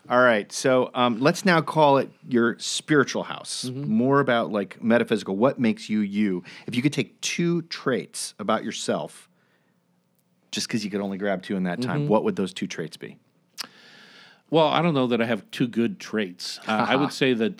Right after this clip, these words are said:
Speaker 2: the traits that, um, that I am most proud of, I would, is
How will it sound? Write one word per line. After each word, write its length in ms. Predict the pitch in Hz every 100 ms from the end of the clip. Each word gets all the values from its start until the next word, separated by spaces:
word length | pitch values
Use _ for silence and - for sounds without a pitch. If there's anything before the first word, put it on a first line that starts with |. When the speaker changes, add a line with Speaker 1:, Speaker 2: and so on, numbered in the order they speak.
| -
Speaker 2:
the 140 | 110
traits 460 | - - 127 226 -
that, 380 | 110 101 95 -
um, 440 | 104 98 95 92 - _ _ _ _ _ - - - _ _ -
that 120 | 107
I 240 | 104 110 110 - - _ _ _ - - _ _ -
am 160 | 117
most 240 | 117 107 -
proud 340 | - 107 113
of, 260 | 160 214 - -
I 80 | 117
would, 160 | 117 -
is 360 | 110 117 -